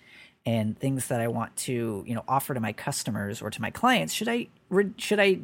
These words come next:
create that as well in an app for the,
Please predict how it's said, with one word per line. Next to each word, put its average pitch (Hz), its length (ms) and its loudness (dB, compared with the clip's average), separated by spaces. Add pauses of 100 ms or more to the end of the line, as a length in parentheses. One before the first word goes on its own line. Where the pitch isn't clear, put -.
(140)
create 285 320 -2
that 269 160 2
as 151 180 2
well 165 300 6
in 147 120 -2
an 127 220 -2
app 113 300 -2 (520)
for 139 140 -2
the, 127 240 4